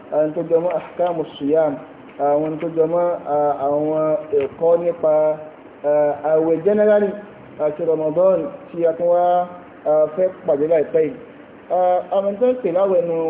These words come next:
òfin Ọlọ́run. التعبد لله تعالى بالإمساك عن المفطرات من طلوع الفجر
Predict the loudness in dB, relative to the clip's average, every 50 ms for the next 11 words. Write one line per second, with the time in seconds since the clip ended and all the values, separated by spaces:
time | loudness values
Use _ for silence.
0 | -4 -6 -10 -12 -12 -4 -2 0 2 2 2 2 0 -4 -10 -16 -18 -20 -20 -20
1 | -20 -20 -20 -20 -20 -18 -14 -14 -12 -6 -4 -2 -2 -2 -2 0 -2 -2 -2 -2
2 | -4 -4 -2 0 0 0 0 0 0 -2 -2 0 0 0 2 2 2 2 0 0
3 | -2 -2 -2 -2 -2 -2 -2 -2 -4 -4 -2 0 0 0 -2 -2 -4 -6 -6 -6
4 | -8 -12 -18 -20 -20 -20 -18 -8 -4 -2 -2 0 0 -2 0 0 -2 0 0 0
5 | -2 -2 -2 -2 0 2 2 4 4 4 2 0 -4 -8 -8 -8 -8 -8 -8 -8
6 | -10 -8 -6 -6 -4 0 2 2 2 2 2 0 -2 -2 -4 -6 -4 -2 0 0
7 | 0 0 -4